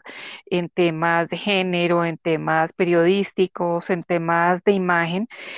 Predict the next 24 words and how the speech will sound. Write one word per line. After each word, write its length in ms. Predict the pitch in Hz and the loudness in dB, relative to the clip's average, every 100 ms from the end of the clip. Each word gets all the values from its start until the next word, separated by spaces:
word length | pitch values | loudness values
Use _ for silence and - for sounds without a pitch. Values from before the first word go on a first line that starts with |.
| - - - | -16 -16 0
eh, 200 | 202 196 | 4 4
y 140 | 214 196 | 4 2
es 120 | 180 | 2
una 140 | 202 | -2
persona 580 | 220 247 - 180 175 190 - | -2 -4 -2 -2 -2 -6 -8
que, 600 | - 180 165 160 156 - _ | -6 -4 -2 -4 -6 -8 _
contrario 480 | - 170 165 156 165 | -6 -2 0 0 0
a 20 | |
lo 80 | 196 | -2
que 80 | 208 | -4
uno 140 | 175 | -6
puede 180 | 196 185 | -4 -4
pensar, 460 | 214 196 - 165 | -4 -6 -2 -2
pues 200 | - 180 | -2 -4
él 120 | 180 160 | -4 0
vivió, 500 | 180 180 190 180 180 - - - - - | 0 2 4 4 2 -6 -16 -16 -14 2
eh, 260 | 185 180 - | 4 4 2
todo 320 | 202 185 185 | 4 6 6
el, 300 | 185 190 190 | 6 4 2
eh, 80 | 196 | 0
todo 240 | - 190 185 | 0 2 2
el 140 | 190 | 0
tema 540 | - 202 190 190 190 | 0 0 2 0 0
de, 640 | 202 208 196 185 180 175 | 0 4 4 6 2 0